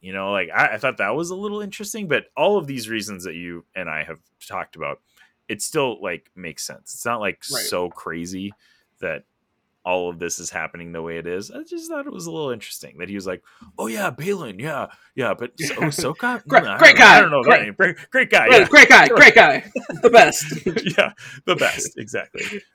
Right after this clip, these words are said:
Speaker 1: Um, but yeah, it totally makes sense that he, he might not know her, and maybe when he dives into her, he'll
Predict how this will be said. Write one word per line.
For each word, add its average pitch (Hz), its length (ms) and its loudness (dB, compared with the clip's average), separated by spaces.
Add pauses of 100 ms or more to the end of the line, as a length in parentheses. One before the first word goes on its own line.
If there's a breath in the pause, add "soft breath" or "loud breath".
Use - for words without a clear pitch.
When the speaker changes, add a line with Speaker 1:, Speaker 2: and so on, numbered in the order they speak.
(140)
Speaker 1:
Um, 90 400 -6 (180)
but 117 220 2
yeah, 101 240 2
it 101 180 -2 (320)
totally 202 300 -2
makes 143 260 -6
sense 131 300 -8
that 101 180 -4
he, 107 320 -10
he 107 160 -12
might 101 220 -4
not 95 180 -4
know 95 220 -4
her, 98 180 -4
and 98 140 -6
maybe 107 500 -4 (540)
when 90 400 -8
he 98 160 -14
dives 90 480 -6
into 101 320 -12
her, 80 240 -12
he'll 85 340 -8